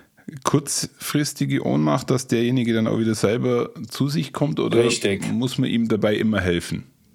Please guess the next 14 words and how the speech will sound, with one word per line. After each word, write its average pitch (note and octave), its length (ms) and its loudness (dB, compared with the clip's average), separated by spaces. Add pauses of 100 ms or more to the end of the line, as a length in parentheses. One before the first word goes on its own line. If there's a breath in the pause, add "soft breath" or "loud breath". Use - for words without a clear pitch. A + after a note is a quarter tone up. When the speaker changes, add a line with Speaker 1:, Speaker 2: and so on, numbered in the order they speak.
(200)
Speaker 2:
Genau B2+ 360 4
so A#2+ 160 2
ist A2 240 -2
es. F2 220 -2
Die, A#2 400 0
die, A2 300 0
bei G#2+ 140 0
der G#2+ 140 0
klassischen C#3 520 2
Synkope A#2+ 560 0
kommt C3 280 0
der A2+ 80 0
Patient B2 680 -2 (600 loud breath)
nach A#2+ 340 2